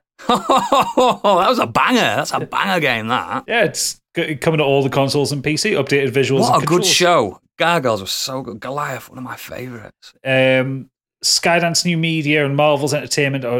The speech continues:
Speaker 2: upcoming narrative-driven ensemble adventure game set in the Marvel Universe and features an original story that takes players on a World War Two era adventure with four playable heroes at different points of the story. So like the T V series we were talking about before,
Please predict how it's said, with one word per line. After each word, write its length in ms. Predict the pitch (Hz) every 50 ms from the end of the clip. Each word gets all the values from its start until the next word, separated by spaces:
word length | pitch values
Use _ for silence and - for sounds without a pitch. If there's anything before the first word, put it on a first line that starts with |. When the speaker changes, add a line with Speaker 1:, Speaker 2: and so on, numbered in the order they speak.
| - 120
Speaker 2:
upcoming 500 | 127 - - - 143 143 135 135 135 135
narrative-driven 800 | 143 151 160 170 165 - 170 147 - - - 156 143 160 151
ensemble 480 | 135 127 135 123 - - 175 180 180 180
adventure 440 | 165 127 143 156 151 131 - 147 131
game 300 | 127 - 143 139 147 139
set 220 | - - - -
in 60 | -
the 60 | 127 123
Marvel 280 | 143 180 185 165 151
Universe 400 | 143 147 147 135 131 143 147 -
and 100 | - 113
features 300 | - 139 131 - 123 117
an 100 | 113 110
original 320 | 120 135 190 180 - 151 135
story 300 | - - - 135 139 143
that 80 | 135
takes 220 | - - 127 120 -
players 260 | - 135 123 123 110
on 120 | 113 104
a 40 | 104
World 220 | 120 185 202 170
War 120 | 143 139 135
Two 220 | 131 - 143 139 143 143
era 240 | 135 127 113 110 -
adventure 360 | - 117 190 202 185 - 180
with 120 | 135 113 -
four 240 | - 190 170 156
playable 300 | - - 139 123 113 107
heroes 420 | 104 135 180 180 175 175 175 170 - _ - - - - - -
at 100 | 131 123
different 260 | 143 120 - 120 110
points 220 | - 113 110 -
of 40 | -
the 60 | 113
story. 400 | 107 - - 156 117 87 82 76 - _ _ _ _
So 120 | - - 113
like 160 | 135 170 -
the 80 | - 147
T 180 | - 160 156
V 140 | 131 131 123
series 300 | - - 123 107 113 107
we 20 |
were 40 | -
talking 200 | - 104 95 110
about 80 | 101 -
before, 440 | - - - - 151 202 - -